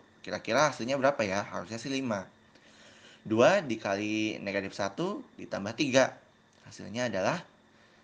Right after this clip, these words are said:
satu. Satu. Berarti bukan ya. Yang berikutnya, kita kalikan dengan tiga. Tambah negatif satu ditambah tiga kali dua.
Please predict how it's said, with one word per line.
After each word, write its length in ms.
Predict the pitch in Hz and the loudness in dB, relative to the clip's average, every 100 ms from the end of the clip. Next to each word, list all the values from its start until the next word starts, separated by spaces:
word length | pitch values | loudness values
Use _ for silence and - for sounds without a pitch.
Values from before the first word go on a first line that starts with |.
| - | -12
satu. 320 | 98 - - - - - - - _ - _ _ _ _ - - - - | -12 -10 -12 -14 -20 -20 -20 -20 _ -20 _ _ _ _ -20 -20 -20 -6
Satu. 960 | 110 110 110 110 117 - - - - - - - | 0 2 2 -2 -4 -8 -4 -2 -2 -8 -20 -8
Berarti 240 | 87 - 139 | -6 0 0
bukan 320 | 139 151 131 | 2 4 4
ya. 160 | 104 160 156 185 214 151 - - 190 214 147 | 4 0 -4 -14 -14 -16 -20 -18 -14 -12 -6
Yang 80 | 101 98 | -4 -2
berikutnya, 560 | 98 101 127 165 220 - - _ - - - | -4 -4 2 2 0 -8 -20 _ -20 -20 -12
kita 240 | - 101 | -4 0
kalikan 480 | 101 104 143 170 185 - | 2 4 4 4 2 -12
dengan 320 | 104 110 127 | -6 0 0
tiga. 320 | 131 101 - - - _ _ _ _ _ _ _ - _ _ _ - _ - - - - | 0 -4 -6 -8 -20 _ _ _ _ _ _ _ -20 _ _ _ -20 _ -20 -20 -18 -6
Tambah 480 | 95 92 82 - - | -2 0 -2 -4 2
negatif 280 | 104 98 | 4 4
satu 440 | - 92 131 190 214 | 2 0 0 -2 -2
ditambah 640 | 101 - 92 101 156 - | -4 -2 0 4 4 2
tiga 160 | 104 95 | 0 0
kali 240 | 104 117 | 0 2
dua. 320 | 175 156 - | 6 4 2